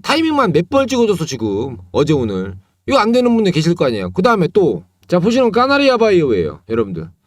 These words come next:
타점만 잡으면 먹었잖아 여러분들. 아니 이걸 타점을 왜 못 잡냐면 안 해보니까 못 해보니까 그러는 거예요. 자 여기다가 맞춰놓고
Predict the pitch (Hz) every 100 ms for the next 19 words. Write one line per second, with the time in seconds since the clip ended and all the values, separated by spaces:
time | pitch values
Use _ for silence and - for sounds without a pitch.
0 | _ 269 - 330 330 277 269 247 160 139
1 | 180 123 101 113 - - 104 90 73 90
2 | - _ - 196 254 254 262 190 214 247
3 | 226 _ - 208 277 254 180 180 214 190
4 | 240 220 202 180 202 151 95 - 147 254
5 | 294 269 254 208 151 135 208 233 208 190
6 | 170 139 120 110 95 87 117 107 127 185
7 | 185 123 117 151 135 - 98 92 90